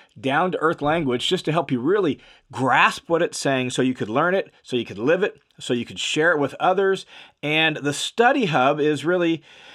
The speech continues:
uh, the next step in that. If you want more than the audio, if you want charts, pictures, articles, links to other resources, so you don't have to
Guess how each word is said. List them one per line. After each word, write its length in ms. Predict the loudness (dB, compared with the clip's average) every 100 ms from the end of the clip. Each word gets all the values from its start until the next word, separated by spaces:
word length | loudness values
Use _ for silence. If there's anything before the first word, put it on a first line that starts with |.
| -4
uh, 240 | -2 -2
the 200 | 0 2
next 320 | 2 0 -4
step 360 | -6 0 0 0
in 140 | -2
that. 200 | 0 0
If 80 | 2
you 80 | 0
want 220 | 2 0
more 420 | 0 0 2 2
than 140 | 2 0
the 160 | -2 -2
audio, 460 | 0 2 2 0
if 140 | -2 0
you 80 |
want 240 | 0 0 -2
charts, 420 | 0 2 0 -8
pictures, 560 | -6 -6 -4 -6 -6 -4
articles, 580 | 0 2 2 0 -4 -4
links 300 | -2 -2 -4
to 120 | -10 -2
other 300 | 0 2 0
resources, 600 | 0 -2 -2 -2 -2 -4
so 80 | -2
you 100 | -2
don't 80 | -2
have 100 | -2
to 160 | -6